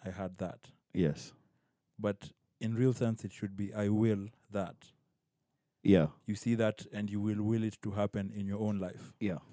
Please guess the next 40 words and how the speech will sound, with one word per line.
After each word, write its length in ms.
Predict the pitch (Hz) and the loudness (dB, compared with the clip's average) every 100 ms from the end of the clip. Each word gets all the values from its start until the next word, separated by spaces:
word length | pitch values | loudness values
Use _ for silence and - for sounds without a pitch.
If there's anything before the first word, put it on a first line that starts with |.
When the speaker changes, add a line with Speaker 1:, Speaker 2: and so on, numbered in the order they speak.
| - | -14
Speaker 1:
You 80 | - | -10
see? 240 | - 120 147 - _ - | -4 -2 -4 -12 _ -10
Speaker 2:
Mm-hmm. 180 | 95 | -4
Speaker 1:
You 60 | 107 | -2
see 160 | 139 131 | 0 0
someone 360 | 131 127 117 | 2 2 2
who 540 | 110 117 117 113 110 110 - _ _ - | 4 6 6 6 4 2 -8 _ _ 2
looks 260 | 110 110 - | 2 2 0
fit 320 | 113 101 - - _ _ - | -2 -2 -4 -18 _ _ -12
Speaker 2:
Mm-hmm. 260 | 87 82 82 - _ _ _ _ _ _ _ _ | -8 -8 -10 -14 _ _ _ _ _ _ _ _
Speaker 1:
and 120 | 117 107 | -2 0
you 40 | |
look 200 | 110 113 | -2 -2
at 100 | 104 | -2
yourself 380 | - 98 110 104 | -4 2 2 2
and 120 | 101 | 0
you're 120 | 98 98 98 | 0 0 0
like, 120 | 95 - - _ _ _ _ _ _ _ _ _ _ - | -2 -8 -20 _ _ _ _ _ _ _ _ _ _ 2
"I 60 | |
wish 180 | 107 107 | 2 2
I 40 | 101 | 0
had 180 | 101 104 | 2 2
abs 240 | 101 95 | 0 0
like 180 | 98 92 | -4 -2
those." 300 | 98 95 - - _ _ | -2 -2 -6 -20 _ _
Speaker 2:
Yeah. 200 | - 87 78 | 4 6 6
Speaker 1:
Right? 240 | 101 113 - _ _ | 2 0 -6 _ _
Speaker 2:
Yeah. 240 | - 85 80 - _ _ _ _ _ _ _ _ | 2 2 2 -6 _ _ _ _ _ _ _ _
Speaker 1:
But 140 | - 110 | 0 4
then 280 | 135 131 123 | 2 2 -2
Speaker 2:
If 160 | - | 0
you 80 | 104 | 6
really 200 | 101 104 | 8 10
Speaker 1:
that's 100 | 95 98 | 10 10
Speaker 2:
wished. 120 | 110 | 8
Speaker 1:
just 120 | 123 | 6
the 80 | 110 | 4
first 280 | 113 117 - | 6 6 4
step. 280 | - 92 - - _ | -2 -4 -6 -18 _
Speaker 2:
Yeah. 200 | - 82 | 4 4